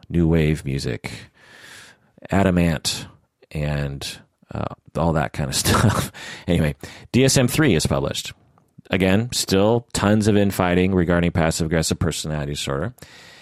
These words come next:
There was actually a much larger fight about how extensive the D S M should be in general. Many people were trying to get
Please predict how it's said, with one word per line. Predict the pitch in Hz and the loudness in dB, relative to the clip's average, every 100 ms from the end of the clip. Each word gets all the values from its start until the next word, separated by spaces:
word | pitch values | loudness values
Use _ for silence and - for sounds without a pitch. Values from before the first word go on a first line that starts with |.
| - - _ _ _ _ | -20 -20 _ _ _ _
There | 110 104 104 98 - _ _ | 2 4 6 4 0 _ _
was | - 104 104 101 98 98 - - | 0 4 6 6 4 2 -4 -2
actually | 113 131 - 123 98 | 0 2 2 4 4
a | 98 | 4
much | 101 95 | 2 2
larger | 87 90 113 123 | 2 4 4 2
fight | 107 - 80 80 - _ - | 0 0 2 0 -2 _ -6
about | 92 87 85 80 - | -2 0 2 0 -2
how | - - 98 92 | -10 -2 0 2
extensive | - - 98 95 90 | 0 0 0 0 -2
the | 78 | -2
D | 82 85 | 0 0
S | 80 | 0
M | 85 80 80 | 0 -2 -4
should | - 87 78 | -4 -4 -2
be | 82 80 78 | 0 0 -2
in | 76 76 | -4 -4
general. | 76 95 92 64 - _ _ _ _ - | 0 2 2 0 -6 _ _ _ _ -2
Many | 98 113 | 0 2
people | 107 92 92 87 | 2 2 2 4
were | 87 | 2
trying | - 92 90 85 | 0 0 0 0
to | 87 | -2
get | 80 82 78 | 0 0 0